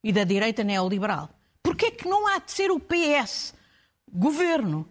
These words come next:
com uma agenda progressista, progressiva de dis-, redistribuição, de facto, dos rendimentos, que, de facto, olha para as questões da reforma fiscal e, hum,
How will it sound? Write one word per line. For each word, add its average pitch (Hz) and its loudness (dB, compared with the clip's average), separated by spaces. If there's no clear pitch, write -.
com 359 2
uma 381 2
agenda 285 0
progressista, 285 -2
progressiva 262 2
de 233 0
dis-, - -6
redistribuição, 285 0
de - -10
facto, - -6
dos 247 0
rendimentos, 240 0
que, 311 0
de - -4
facto, 320 -4
olha 311 0
para 294 -4
as 269 -4
questões 277 -2
da 220 2
reforma 247 0
fiscal 262 -2
e, 302 2
hum, 233 0